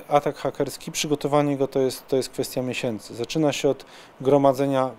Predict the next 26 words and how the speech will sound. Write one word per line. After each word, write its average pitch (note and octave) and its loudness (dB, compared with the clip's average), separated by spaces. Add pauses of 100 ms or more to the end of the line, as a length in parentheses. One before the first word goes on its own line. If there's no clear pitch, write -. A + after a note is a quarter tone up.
publicznie C3+ -8
dostępnych B2 -6
informacji A#2 -6
na G#2+ -12
temat G#2+ -10
firmy, C#3+ 0 (680)
e, B2+ -8 (540)
rozpoznawania, C3+ 2
jakie B2 0
systemy B2+ -4
informatyczne B2 -6
są B2+ -6
w A#2+ -8
niej A#2 -6
wykorzystywane A2+ -6
przez - -8
kogo, C#3+ 6 (440)
jakie C#3+ 4
osoby C3 2
najwięcej B2+ -2
korzystają A#2+ -4
z A2 -10
internetu C3+ -2
w C3+ -6
danej C3+ 0
firmie, C#3 0